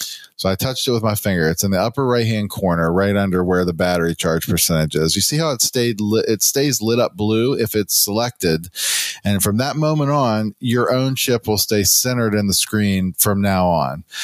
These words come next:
until you drag and move again somewhere else. See, the blue goes out when you do that to indicate that you're now no longer centered. But that is a take me to my own ship. And as long as you don't pinch or move the screen again, it'll stay centered, um,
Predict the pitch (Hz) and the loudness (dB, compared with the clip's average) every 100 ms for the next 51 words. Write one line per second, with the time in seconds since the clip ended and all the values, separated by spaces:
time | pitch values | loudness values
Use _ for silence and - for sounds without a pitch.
0 | - - 110 - - 190 131 101 120 - | -6 -2 -2 0 0 0 0 0 -2 -8
1 | - _ 104 104 87 104 107 117 120 117 | -20 _ 0 0 0 0 0 0 -2 -2
2 | 107 110 117 120 107 104 110 110 113 107 | 0 0 0 0 0 0 0 0 0 0
3 | 110 101 90 - 110 104 92 101 110 117 | 0 2 0 0 0 0 -2 -2 0 0
4 | 113 113 123 127 90 107 107 104 113 98 | 0 0 0 0 -2 -2 -2 0 2 2
5 | 90 - 98 101 107 101 98 95 98 101 | 0 0 0 0 0 -2 -2 -2 0 0
6 | 104 101 104 101 98 98 92 - 113 101 | 0 0 0 0 0 0 0 0 0 0
7 | 85 85 - 113 113 92 - - 127 - | 0 -2 -2 -2 0 -2 -4 -4 -4 -2
8 | 123 - 113 104 104 110 107 - 101 98 | -4 -2 -2 0 0 0 -2 0 0 -2
9 | _ 98 92 90 107 127 135 110 110 107 | _ -2 0 0 0 0 0 0 0 0
10 | 107 - _ _ _ _ _ _ 123 120 | 0 -2 _ _ _ _ _ _ -2 -2
11 | 110 104 104 110 95 - 110 104 95 92 | -2 -2 0 0 0 0 0 0 2 0
12 | 92 87 85 - 101 95 - 98 87 80 | 0 0 0 0 0 2 2 2 0 -2
13 | 80 - - - - - 80 76 76 82 | -4 -6 -6 -6 -10 -4 0 0 -2 -6